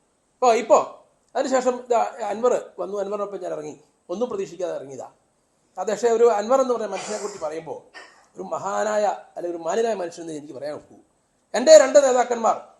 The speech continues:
എന്നെ പൂഞ്ഞാർ സീറ്റ്, പൂഞ്ഞാർ സീറ്റ് എന്ന് പറഞ്ഞ് എന്നെ, ഏഹ്, എന്നെ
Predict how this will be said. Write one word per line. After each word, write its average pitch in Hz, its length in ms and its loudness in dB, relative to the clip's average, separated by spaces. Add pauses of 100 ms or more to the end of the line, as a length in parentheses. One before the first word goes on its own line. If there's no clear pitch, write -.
(280)
എന്നെ 220 160 -2
പൂഞ്ഞാർ 226 320 0
സീറ്റ്, 208 320 -8
പൂഞ്ഞാർ 202 260 -6
സീറ്റ് 196 240 -10
എന്ന് 185 140 -8
പറഞ്ഞ് 170 200 -8
എന്നെ, 175 180 -8 (480)
ഏഹ്, 165 340 -2 (360)
എന്നെ 269 160 -2